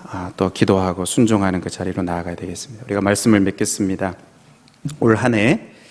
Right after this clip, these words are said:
여러분, 우리 개인이나 또 가정이나 교회나 또 우리나라가, 아, 일반적인 면에서든 또 영적인 면에서든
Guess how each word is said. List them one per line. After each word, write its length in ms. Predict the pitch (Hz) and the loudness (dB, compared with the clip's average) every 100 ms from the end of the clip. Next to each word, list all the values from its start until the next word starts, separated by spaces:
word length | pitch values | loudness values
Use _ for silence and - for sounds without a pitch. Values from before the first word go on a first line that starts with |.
| - - - - | -20 -20 -12 -2
여러분, 180 | 117 113 | 0 2
우리 260 | 113 113 | 2 2
개인이나 840 | 113 127 123 117 101 98 98 92 - _ | 4 4 6 2 -2 -4 -6 -10 -18 _
또 160 | - 101 | -8 -6
가정이나 800 | - 104 110 101 90 95 180 - _ _ _ _ - | -6 -4 -4 -4 -6 -6 -8 -10 _ _ _ _ -4
교회나 640 | 104 104 95 92 95 95 - - _ _ - - - - | 2 4 2 0 -4 -6 -14 -20 _ _ -20 -20 -12 2
또 120 | 123 | 6
우리나라가, 840 | 117 110 104 104 101 95 92 - _ - | 6 6 4 0 -2 -6 -6 -12 _ -18
아, 200 | 98 95 | -18 -10
일반적인 640 | 139 123 123 110 107 110 95 | -2 0 2 0 -2 -4 -6
면에서든 600 | 92 92 - 98 104 120 | -8 -10 -12 -12 -12 -8
또 140 | 104 | -8
영적인 420 | 95 98 107 98 | -6 -6 -4 -2
면에서든 920 | 92 90 90 - - - 107 - - | -2 -2 -6 -8 -6 -2 -2 -2 -14